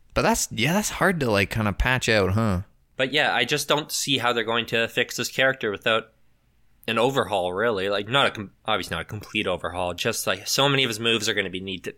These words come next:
Speaker 2: touched up
Speaker 1: Mm-hmm.
Speaker 2: in terms
Speaker 1: Yeah, I
Speaker 2: of
Speaker 1: agree.
Speaker 2: frames and just the way they track. Ty, his orbital hits grounded.
Speaker 1: <laughs>
Speaker 2: If they are laying face down, you can orbital them.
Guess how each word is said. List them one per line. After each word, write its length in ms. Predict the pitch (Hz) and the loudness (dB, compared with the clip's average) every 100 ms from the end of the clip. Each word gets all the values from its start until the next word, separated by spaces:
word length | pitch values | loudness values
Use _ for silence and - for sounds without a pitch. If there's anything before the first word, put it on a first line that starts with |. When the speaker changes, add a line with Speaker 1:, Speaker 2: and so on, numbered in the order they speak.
| _ | _
Speaker 2:
touched 400 | - 101 - - | -2 0 -2 -2
up 240 | 87 - _ - - _ _ - | -6 -8 _ -18 -18 _ _ 0
Speaker 1:
Mm-hmm. 480 | 120 113 92 87 104 | 4 4 2 -2 -6
Speaker 2:
in 60 | |
terms 240 | 101 110 98 | -2 0 0
Speaker 1:
Yeah, 60 | |
I 20 | |
Speaker 2:
of 100 | 95 | -2
Speaker 1:
agree. 40 | 98 101 | 0 0
Speaker 2:
frames 540 | 101 107 107 104 92 | 0 -2 -4 -8 -10
and 360 | - 87 85 82 | -8 -8 -8 -8
just 200 | 107 - | -8 -6
the 60 | 92 | -2
way 140 | 95 | -2
they 100 | 85 | -4
track. 480 | 82 - 95 92 - - - _ _ _ _ _ _ - | -6 -4 -4 -4 -8 -18 -20 _ _ _ _ _ _ -4
Ty, 160 | 156 151 | 0 0
his 140 | 143 | 2
orbital 400 | 165 170 170 185 | 4 4 4 2
hits 200 | 151 156 | 2 0
grounded. 520 | 139 131 147 139 82 - _ _ _ _ _ | 2 2 4 0 -2 -10 _ _ _ _ _
Speaker 1:
<laughs> 20 | 156 - 160 - - - - - | 0 2 2 2 -2 -6 -8 -2
Speaker 2:
If 140 | 139 | 0
they 160 | 151 165 | 4 4
are 80 | 156 | 4
laying 360 | 139 156 147 113 | 4 4 2 2
face 260 | 147 147 | 0 0
down, 280 | 143 143 135 | 0 0 2
you 80 | 127 | 0
can 120 | 123 | -2
orbital 500 | - 135 147 139 127 | 2 4 4 2 0
them. 200 | 107 85 | -2 -8